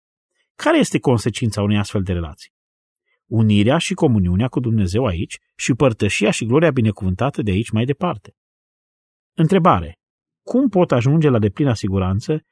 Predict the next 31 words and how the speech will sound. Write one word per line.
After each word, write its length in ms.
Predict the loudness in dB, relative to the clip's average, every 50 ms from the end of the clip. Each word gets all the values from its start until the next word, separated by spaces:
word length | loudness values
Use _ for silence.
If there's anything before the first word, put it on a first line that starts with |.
| _ _ _ _ _ _ _ _ -2
că 240 | 0 0 0 0 _ _ _ -4
am 300 | 2 4 4 6 6 4
o 100 | 4 2
astfel 280 | 0 -2 0 -2 -2 -2
de 80 | 0
relație? 440 | -2 -2 -4 -6 -8 -14 -20 -20 -20 _ _ _ _ _ -4
Prin 140 | 0 2 2
afirmarea 520 | 2 2 0 0 0 0 2 2 2 0
promisiunilor 720 | 0 0 0 0 0 0 -2 -4 -4 -2 0 0 2 2 0
aferente 500 | 0 -2 -2 0 0 0 -2 -2 -2 -2
ale 140 | 0 0 0
lui 200 | 2 0 0 0
Dumnezeu, 640 | 0 -2 -2 0 -2 -2 -4 -6 -8 -10 -12 -12 _ _ _ -6
așa 240 | -6 -4 -2 -2 -2
cum 180 | 2 2 2
sunt 280 | 2 2 0 0 0 2
ele 140 | 2 2 2
relevate 480 | 2 2 2 0 0 -2 -4 -2 -2
în 60 | -4
Scriptură, 540 | -4 -2 -6 -8 -6 -2 -2 0 0 -2 -4 _ _ _ _ _
prin 200 | -4 0 2 2
mărturia 360 | 4 2 2 2 2 2 4 4
interioară 420 | 4 4 2 2 2 2 2 2
a 60 | 0
Duhului 380 | 0 0 -2 0 0 0 0 0
și 140 | -2 -4 -6
prin 200 | -2 0 2 2
manifestarea 600 | 2 2 2 2 0 -2 -2 -2 -2 0 0 2
unei 180 | 2 2 2
roade 320 | 2 0 0 0 0 0 0
reale 460 | 2 2 0 0 -2 -2 -2 -4